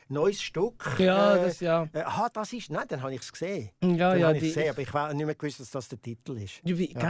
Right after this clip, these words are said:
Speaker 2: gell, wie, wie gehst du vor, wenn du eine neue Show schreibst? Oder a-,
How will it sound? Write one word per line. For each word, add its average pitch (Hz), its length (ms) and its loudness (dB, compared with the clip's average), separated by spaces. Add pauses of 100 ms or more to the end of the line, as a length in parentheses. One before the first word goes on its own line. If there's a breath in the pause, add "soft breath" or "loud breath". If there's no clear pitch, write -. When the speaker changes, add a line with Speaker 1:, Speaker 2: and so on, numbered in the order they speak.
Speaker 2:
gell, 185 100 0
wie, 170 180 2 (300 soft breath)
wie 135 100 -6
gehst 160 300 0
du 180 60 -2
vor, 147 300 -2
wenn 135 200 -2
du 127 220 -6 (500)
eine 131 140 -2
neue 127 260 0
Show 139 240 -2
schreibst? - 640 -6 (160)
Oder 131 260 -2
a-, 135 180 2